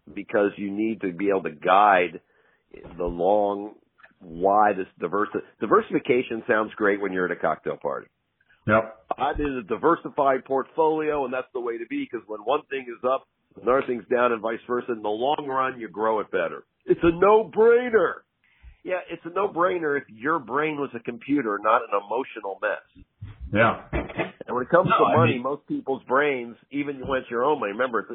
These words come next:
Speaker 1: easier for us. We're dealing with other people's money. Easier to be less emotional. When you, when it's your own money, you're emotional. And when it's retirement planning and you're not working anymore, rightfully so, you're more emotional.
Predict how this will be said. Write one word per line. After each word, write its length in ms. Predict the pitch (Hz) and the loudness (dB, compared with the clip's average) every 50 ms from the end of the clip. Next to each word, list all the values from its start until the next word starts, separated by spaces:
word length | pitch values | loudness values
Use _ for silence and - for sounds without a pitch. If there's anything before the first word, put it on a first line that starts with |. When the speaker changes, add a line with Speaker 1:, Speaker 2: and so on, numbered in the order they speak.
| 113 | -10
Speaker 1:
easier 300 | 135 131 - 120 113 110 - | -10 -8 -6 -6 -6 -6 -4
for 160 | - 107 123 | 0 2 2
us. 120 | 127 101 - - - - | 2 2 0 -6 -10 -10
We're 140 | 104 104 101 | -10 -10 -8
dealing 260 | - 113 107 104 101 | -6 -6 -6 -6 -6
with 100 | 98 95 - | -8 -8 0
other 220 | 113 120 110 113 107 - | 0 2 2 2 0 -4
people's 320 | - 110 107 - 101 95 - _ | -6 -10 -10 -8 -10 -12 -10 _
money. 340 | 104 117 131 113 85 76 - _ _ _ _ _ _ _ _ - | 0 2 2 2 0 -4 -14 _ _ _ _ _ _ _ _ -6
Easier 340 | 117 131 120 120 123 120 | -4 -4 -2 -2 -2 -2
to 80 | 107 110 | -2 -4
be 200 | 98 104 107 104 | -6 -6 -6 -4
less 200 | 104 107 98 98 - - | -4 -2 -4 -2 -2 -4
emotional. 600 | 98 92 104 127 147 - - 85 73 67 - _ _ _ _ _ _ _ - - - - - - - - | -2 0 0 0 0 -2 -4 -8 -10 -12 -14 _ _ _ _ _ _ _ -20 -20 -20 -20 -20 -20 -20 -16
When 260 | - - 110 127 131 131 | -2 2 4 4 4 2
you, 180 | 131 - 226 - - - - - - - | 0 -4 -8 -8 -10 -14 -18 -18 -6 0
when 140 | 117 127 | 2 2
it's 120 | 135 127 - | 2 2 4
your 140 | 123 123 143 | 4 6 8
own 240 | 180 208 214 196 | 8 6 6 4
money, 240 | 156 135 131 131 135 | 2 0 0 0 -2
you're 220 | 131 127 123 123 123 | -4 -4 -2 -2 -2
emotional. 640 | 120 120 135 147 180 - - 104 101 90 87 95 | -2 -2 -2 -2 -2 -4 -6 -10 -12 -8 -8 -6
And 80 | 98 104 | -6 -6
when 100 | 110 113 | -6 -6
it's 140 | 117 - - | -6 -8 -10
retirement 580 | 110 95 - 139 160 233 247 226 180 127 92 - | -12 -6 -4 0 2 4 4 4 4 0 -2 -2
planning 400 | 98 107 98 92 92 98 107 104 | -2 -2 0 0 -2 -4 -8 -8
and 80 | 107 107 | -8 -8
you're 120 | 120 127 | -8 -8
not 180 | 139 135 123 131 | -8 -6 -2 0
working 280 | 160 190 190 175 156 135 127 | 0 0 0 -4 -10 -12 -14
anymore, 500 | 117 113 113 107 104 104 104 101 104 - _ _ _ _ _ _ _ _ _ _ | -14 -14 -16 _ _ -12 -10 -10 -10 -10 _ _ _ _ _ _ _ _ _ _
rightfully 420 | - 147 - - - 120 113 113 104 - | 2 2 2 2 -2 -6 -8 -8 -6 0
so, 200 | 202 196 185 170 | 2 4 4 4
you're 160 | 139 123 117 | 2 -2 -6
more 320 | 113 120 165 208 240 233 196 | -6 -4 0 2 4 4 2
emotional. 640 | 135 117 110 104 95 - - 101 101 98 95 95 | 2 -2 -6 -8 -10 -14 -18 -18 -16 -14 -14 -16